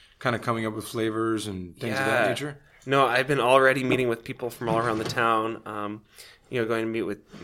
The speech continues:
Speaker 2: different, uh, farms, jam makers, chocolate
Speaker 1: Cool.
Speaker 2: makers. Uh, so slowly kinda collecting my s-, flavor stories. And, uh, we've got a couple flavors coming out.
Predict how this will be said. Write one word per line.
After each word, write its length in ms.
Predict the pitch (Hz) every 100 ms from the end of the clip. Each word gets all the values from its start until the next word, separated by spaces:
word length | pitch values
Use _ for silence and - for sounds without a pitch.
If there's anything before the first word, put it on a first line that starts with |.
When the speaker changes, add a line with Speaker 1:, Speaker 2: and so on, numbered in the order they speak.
| 82
Speaker 2:
different, 380 | 113 - 101 -
uh, 680 | 98 80 92 87 71 80 73
farms, 640 | - 123 123 113 110 110
jam 400 | - 110 107 110
makers, 380 | 110 104 104 101
chocolate 340 | - 98 110 113
Speaker 1:
Cool. 80 |
Speaker 2:
makers. 520 | 104 101 - 101 101 - - - -
Uh, 600 | 113 107 101 101 98 95 -
so 180 | -
slowly 680 | 127 - 123 123 143 139 127
kinda 260 | 120 123 117
collecting 560 | - 107 104 - 120 113
my 200 | 104 101
s-, 180 | 104 -
flavor 380 | - 113 120
stories. 580 | 131 - 151 180 196 -
And, 160 | 104 101
uh, 180 | 98 104 - - -
we've 120 | 127
got 120 | 151
a 20 |
couple 240 | 143 143 135
flavors 340 | 143 123 117
coming 280 | - 107 107
out. 320 | 107 104 -